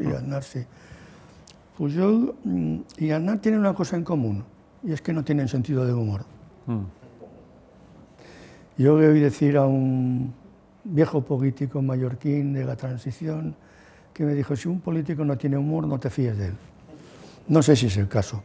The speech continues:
Speaker 1: porque tampoco hay que exagerar con el humor, porque luego entramos en el jiji jaja, ¿no? Tampoco es eso.
Speaker 2: <clears throat>
Speaker 1: Pero el, el, el poder es imprescindible y es bueno aproximarse para conocerlo,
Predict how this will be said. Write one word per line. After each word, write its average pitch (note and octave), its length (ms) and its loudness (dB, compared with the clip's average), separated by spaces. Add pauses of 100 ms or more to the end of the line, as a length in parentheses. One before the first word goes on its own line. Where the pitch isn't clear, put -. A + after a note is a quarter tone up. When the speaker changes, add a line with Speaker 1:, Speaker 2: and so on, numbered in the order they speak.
Speaker 1:
porque A2 480 -4 (840)
tampoco A#2 360 -2
hay A2+ 40 0
que A#2+ 100 -6
exagerar A2+ 440 -2
con A2+ 140 -4
el A2 80 -2
humor, A2+ 320 -2
porque G#2+ 260 -4
luego A2 340 -4 (120)
entramos A2+ 440 -2
en A2+ 120 2
el A2 100 2
jiji A2+ 300 -2
jaja, A#2+ 400 -4
¿no? B2 180 -8 (380)
Tampoco A2+ 320 4
es - 60 8
eso. A#2+ 280 8 (340)
Speaker 2:
<clears throat> - 360 -20
Speaker 1:
Pero G#3 200 4
el, F3+ 280 4
el, F3 240 2
el E3 160 -2
poder G#3 340 2
es A3+ 160 0
imprescindible C3+ 880 0
y F3 140 -2
es F3 120 0
bueno F3 520 0
aproximarse D3 800 -2
para B2 240 -2
conocerlo, D3 640 -4